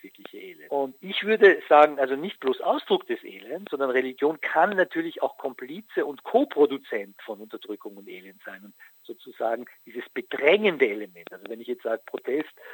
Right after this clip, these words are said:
äh, Seufzer der bedrängten Kreatur, ist Religion zum Beispiel jetzt, äh, in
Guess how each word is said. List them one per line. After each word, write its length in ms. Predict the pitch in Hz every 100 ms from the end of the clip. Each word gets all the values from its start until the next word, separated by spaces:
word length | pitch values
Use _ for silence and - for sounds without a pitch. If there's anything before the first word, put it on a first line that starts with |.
| - - -
äh, 500 | 117 117 117 117 117
Seufzer 520 | 120 156 - - 143
der 100 | 131
bedrängten 800 | 127 - 139 156 180 - 151 - -
Kreatur, 480 | 135 131 - 139 -
ist 200 | 185 -
Religion 420 | 156 151 139 165
zum 180 | - 139
Beispiel 680 | 123 123 - - 147 135 - _ _ _
jetzt, 220 | 107 107 - _ _ _ _ _
äh, 220 | - - - _ _
in 200 | 113 113